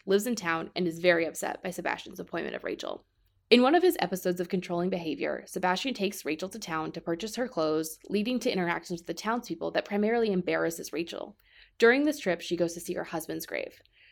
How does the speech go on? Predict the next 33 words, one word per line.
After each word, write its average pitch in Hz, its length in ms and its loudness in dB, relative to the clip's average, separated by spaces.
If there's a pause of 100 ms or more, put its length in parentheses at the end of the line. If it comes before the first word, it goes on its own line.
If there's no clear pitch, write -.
(100)
This 247 160 4
seems 277 240 2
to 294 80 0
provide 190 400 0
some 180 100 -4
closure 269 460 4
to 180 100 -10
Rachel, 156 460 -4
and 180 120 2
while 190 200 4
graveside, 165 600 -2
she - 140 -6
meets 175 260 2
Anne 165 200 0
Morrell. - 360 -6 (600)
Anne 190 140 4
is 170 140 0
friendly 294 340 0
to 277 80 -4
Rachel, 254 360 0
and - 180 0
this 196 140 0
enlivens 180 460 2
Rachel 170 280 -2
more 170 120 -2
than 165 240 -6
anything 196 320 2
else 160 180 -4
in 165 60 -8
the 160 80 -2
narrative 156 360 -2
so 165 140 -6
far. - 380 -4